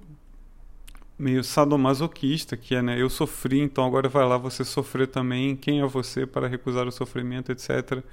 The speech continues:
né? Como se Cristo tivesse, ou como se Deus tivesse criado o mundo para que todos <laughs> nós pudéssemos ser crucificados juntos, né?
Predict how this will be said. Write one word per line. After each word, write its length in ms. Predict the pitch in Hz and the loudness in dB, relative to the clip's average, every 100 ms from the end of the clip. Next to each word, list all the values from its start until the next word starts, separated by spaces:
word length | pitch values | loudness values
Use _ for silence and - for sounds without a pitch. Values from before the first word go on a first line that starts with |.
| - - - - - - - | -18 -18 -20 -20 -20 -16 -4
né? 160 | 135 139 | 0 2
Como 340 | 147 156 175 | 2 4 2
se 760 | - - 156 151 135 127 123 135 - - - - - - | 0 -2 0 2 2 2 -2 -6 -14 -20 -20 -20 -20 -6
Cristo 400 | 147 143 147 151 | 0 0 0 -4
tivesse, 520 | - 143 127 135 - | -4 0 2 2 2
ou 80 | 131 139 135 - | -2 -2 -10 -2
como 180 | 151 151 | 0 2
se 140 | 147 | 0
Deus 240 | 143 151 | 2 0
tivesse 400 | - 139 147 143 | 0 4 4 4
criado 320 | - 143 143 139 | 0 2 4 4
o 20 | |
mundo 220 | 143 151 | 2 0
para 240 | - 156 | 0 2
que 100 | 156 | 0
todos 380 | 147 - 165 156 | 0 2 4 6
<laughs> 0 | |
nós 260 | 151 - 175 | 8 10 8
pudéssemos 640 | 220 - 151 147 - 160 | 6 6 8 8 6 2
ser 200 | - 151 | 2 0
crucificados 760 | - 151 - 175 151 143 147 165 | 0 -2 0 -2 6 8 8 4
juntos, 460 | 139 156 156 - - - - - - - - - | 4 4 2 -2 -16 -16 -16 -16 -18 -20 -20 -2
né? 320 | 147 156 185 | 4 6 4